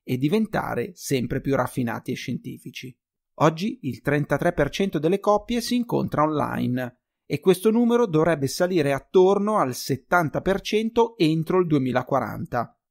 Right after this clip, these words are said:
Lo dice uno studio della scuola di management dell'Imperial College of London, perché il fenomeno non è solo sociale, ma anche economico.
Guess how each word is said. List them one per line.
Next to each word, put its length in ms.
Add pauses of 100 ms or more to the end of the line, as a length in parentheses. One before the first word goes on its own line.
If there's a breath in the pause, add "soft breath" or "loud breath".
(100)
Lo 160
dice 420
uno 220
studio 480
della 260
scuola 340
di 120
management 640
dell'Imperial 1040
College 480
of 80
London, 840 (340)
perché 280
il 60
fenomeno 680
non 220
è 120
solo 300
sociale, 800 (140)
ma 220
anche 220
economico. 840